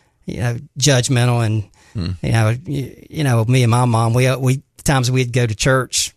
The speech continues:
Speaker 1: the few times we'd go to church, we, we, my mom would always feel guilty about our life,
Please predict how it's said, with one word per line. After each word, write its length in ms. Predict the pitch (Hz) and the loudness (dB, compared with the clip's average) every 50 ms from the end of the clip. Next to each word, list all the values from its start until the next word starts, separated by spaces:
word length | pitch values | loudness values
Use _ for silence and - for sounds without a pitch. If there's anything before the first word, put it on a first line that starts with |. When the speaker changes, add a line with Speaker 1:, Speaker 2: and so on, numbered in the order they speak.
| _ - | _ -8
Speaker 1:
the 80 | 131 | -6
few 180 | - - 147 143 | -2 0 0 0
times 320 | - 143 123 120 117 110 | 2 2 2 2 2 0
we'd 140 | 120 113 110 | -2 -2 0
go 120 | 120 113 | 0 0
to 80 | 110 104 | 0 0
church, 300 | - - 127 120 - - | 0 0 0 0 0 0
we, 180 | 127 117 113 - _ - | -2 -2 -2 -4 _ -6
we, 140 | - 131 117 - _ _ - | -4 -4 -4 -4 _ _ -4
my 160 | 143 123 120 | 0 0 2
mom 260 | 110 110 113 117 117 | 2 2 2 2 2
would 120 | 113 110 113 | 2 2 2
always 280 | 110 110 110 110 - | 0 0 0 0 -2
feel 280 | - - 127 117 107 101 | -2 -2 -2 -2 0 0
guilty 540 | 101 104 110 123 120 - 110 101 95 - _ - | 0 -2 -2 -2 -2 -6 -10 -12 -12 -14 _ -14
about 360 | 127 98 107 104 104 95 - | -10 -6 -6 -4 -6 -6 -6
our 140 | 113 110 101 | -4 -4 -2
life, 420 | 104 104 95 90 90 - - - | -2 -2 -2 -4 -6 -10 -14 -20